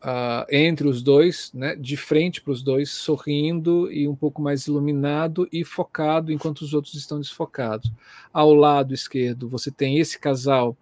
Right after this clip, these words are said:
é, desse, dessa atriz com cabelo mais curto e esse ator um pouco, com um pouco mais de idade, é, eles estão gi-, focados, são só eles na foto, e ele tá tomando café.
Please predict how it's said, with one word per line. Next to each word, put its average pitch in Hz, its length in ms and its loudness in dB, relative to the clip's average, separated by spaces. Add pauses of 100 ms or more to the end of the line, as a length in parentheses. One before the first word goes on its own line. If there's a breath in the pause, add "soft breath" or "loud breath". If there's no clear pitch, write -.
(760 soft breath)
é, 123 400 2
desse, 135 760 0
dessa 135 260 -4
atriz 139 580 0 (160)
com 127 540 -4
cabelo 127 280 -2
mais 127 240 -4
curto 117 460 -6
e 117 120 0
esse 139 340 0
ator 120 320 -6
um 120 100 -6
pouco, 131 400 -2
com 135 160 -6
um 120 160 -6
pouco 135 340 -2
mais 127 160 -2
de 131 100 -4
idade, 135 580 0 (420 soft breath)
é, 120 720 0 (840)
eles 131 260 2
estão 131 340 -2
gi-, 117 240 -10 (460)
focados, 180 680 2
são 151 140 -4
só 127 220 -2
eles 135 280 2
na 131 120 -4
foto, 175 440 -2
e 165 60 4
ele 156 120 2
tá 160 100 -6
tomando 151 400 -2
café. 151 720 -2